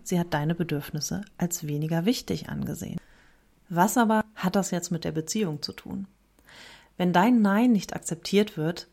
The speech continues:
ist das oft ein Indikator für die Dynamik in der Beziehung. Es kann ein Hinweis darauf sein, dass du zu wenig Raum für deine eigenen Bedürfnisse nimmst und der andere sich daher einfach nicht bewusst ist, dass dein Nein ernst gemeint ist. Es kann auch sein,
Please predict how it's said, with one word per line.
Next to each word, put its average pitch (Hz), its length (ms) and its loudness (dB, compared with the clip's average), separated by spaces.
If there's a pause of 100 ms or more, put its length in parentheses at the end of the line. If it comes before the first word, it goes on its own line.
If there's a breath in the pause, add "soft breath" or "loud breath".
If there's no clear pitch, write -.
ist - 180 -6
das 180 240 -4
oft - 420 0 (180)
ein 180 160 -2
Indikator 175 600 -2
für - 180 -6
die 160 160 0
Dynamik 147 500 -4
in 139 100 -4
der 139 100 -6
Beziehung. 196 600 -8 (240)
Es - 160 -2
kann 214 180 2
ein 196 140 2
Hinweis 190 440 4
darauf 180 360 0
sein, 165 380 0
dass 160 180 -4
du 160 300 -4 (120)
zu 175 260 -2
wenig 165 360 2
Raum 180 220 2
für 175 140 -2
deine 151 280 0
eigenen 156 360 0
Bedürfnisse 175 580 -2
nimmst 165 480 -4
und 165 140 -4
der - 100 -2
andere 170 420 0
sich 165 180 -8
daher 165 340 0
einfach 160 320 -8
nicht 175 200 -4
bewusst 165 520 0
ist, 156 300 -4
dass 143 140 -4
dein 147 180 -2
Nein 147 400 -2
ernst 202 360 -2
gemeint 139 380 -4
ist. 180 280 -4 (800 loud breath)
Es - 100 -10
kann 196 220 0
auch 175 140 -2
sein, 160 420 0